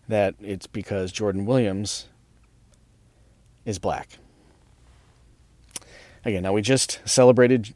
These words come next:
Juneteenth, and we are celebrating the freedom of everybody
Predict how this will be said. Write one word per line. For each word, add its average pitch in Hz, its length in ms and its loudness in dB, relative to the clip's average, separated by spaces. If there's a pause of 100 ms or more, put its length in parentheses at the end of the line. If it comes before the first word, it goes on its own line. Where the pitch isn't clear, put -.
Juneteenth, 123 720 0 (880)
and 104 400 -2
we 110 520 -2 (200)
are 104 140 0
celebrating 113 560 0
the 107 80 -2
freedom 113 340 2
of 107 120 2
everybody 107 560 2